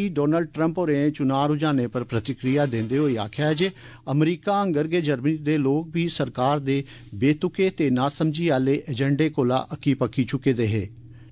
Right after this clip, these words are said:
टकोह्दा करियै ऊर्जा क्षेत्र ते बाह्रले लोकें दे गैर कनूनी तौरा पर आई बसने आह्ली समस्या गी लेइयै लोक बड़े परेशान हे। फ्रांस दे राष्ट्रपति इमैनुअल मैक्रोन होरें फ्रेडरिक मर्ज होरें गी उंदी चुनावी जित्त पर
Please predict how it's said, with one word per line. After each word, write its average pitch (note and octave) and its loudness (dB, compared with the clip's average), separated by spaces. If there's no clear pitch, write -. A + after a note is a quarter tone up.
टकोह्दा D3 0
करियै C#3+ 0
ऊर्जा D3 2
क्षेत्र D3 -2
ते D3 6
बाह्रले C#3+ 2
लोकें C#3+ 0
दे D3+ 0
गैर B2 0
कनूनी C#3+ 0
तौरा B2+ 0
पर B2 -2
आई C3 2
बसने B2+ 0
आह्ली B2+ 2
समस्या C#3 0
गी D#3 -2
लेइयै C3 0
लोक B2+ 0
बड़े B2+ 0
परेशान C3+ 2
हे। A2+ 2
फ्रांस F#3+ -4
दे A3+ 0
राष्ट्रपति F#3 0
इमैनुअल E3 2
मैक्रोन D#3 0
होरें D3 2
फ्रेडरिक D3 -2
मर्ज C3+ 0
होरें C3+ 2
गी C#3+ 2
उंदी C3 2
चुनावी B2 0
जित्त B2+ 0
पर A2+ 2